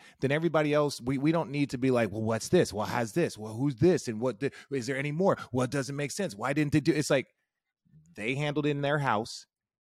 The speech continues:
He's accepting of the largest penalty we've seen from a coach. He's accepting it and he's moving on.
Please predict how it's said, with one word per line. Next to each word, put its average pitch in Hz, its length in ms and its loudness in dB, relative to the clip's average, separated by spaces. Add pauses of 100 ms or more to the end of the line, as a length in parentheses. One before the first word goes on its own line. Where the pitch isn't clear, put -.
(120)
He's 127 360 0
accepting 139 600 0
of 104 180 -6
the 113 80 2
largest 110 520 0
penalty 127 400 0
we've 104 240 -2
seen 120 340 -4
from 117 240 0
a 120 40 2
coach. - 560 4 (160)
He's 113 260 -2
accepting 135 560 0
it 90 260 -6 (360)
and 113 100 -2
he's 113 160 0
moving 123 340 4
on. 101 360 4